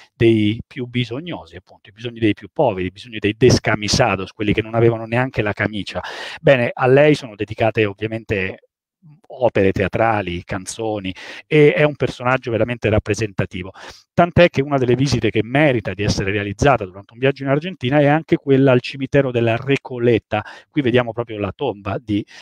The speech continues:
Evita Perón. Bene, l'idea di andare a visitare un cimitero durante un viaggio di piacere può sembrare un po' anomalo, ma questo è un cimitero monumentale, in realtà è come entrare in un museo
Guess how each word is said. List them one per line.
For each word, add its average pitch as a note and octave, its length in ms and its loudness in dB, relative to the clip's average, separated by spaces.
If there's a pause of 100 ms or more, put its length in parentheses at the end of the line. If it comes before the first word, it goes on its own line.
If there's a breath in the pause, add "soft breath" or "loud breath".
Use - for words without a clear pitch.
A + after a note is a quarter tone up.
Evita G#2+ 300 -4
Perón. G2+ 280 -4
Bene, B2 360 0
l'idea G#2 240 0
di A#2+ 80 2
andare A2 180 4
a G2+ 40 4
visitare A2 300 0
un G2+ 80 -14
cimitero A2+ 520 0
durante F#2 340 -16
un F#2 120 -20
viaggio G2 280 -6
di F#2 100 -14
piacere G#2+ 360 0
può - 120 -10
sembrare A2 460 -2
un F#2+ 80 -10
po' G2 160 -10
anomalo, F#2 580 -8 (300 loud breath)
ma A#2+ 140 -2
questo - 240 -4
è - 20 -10
un G2+ 60 -18
cimitero A2 360 -2
monumentale, G#2 920 -6
in G#2 140 -8
realtà G2+ 260 -2
è G2+ 80 2
come F#2+ 200 -14
entrare G2 300 0
in F#2+ 80 -6
un G2 200 -20
museo G2 460 0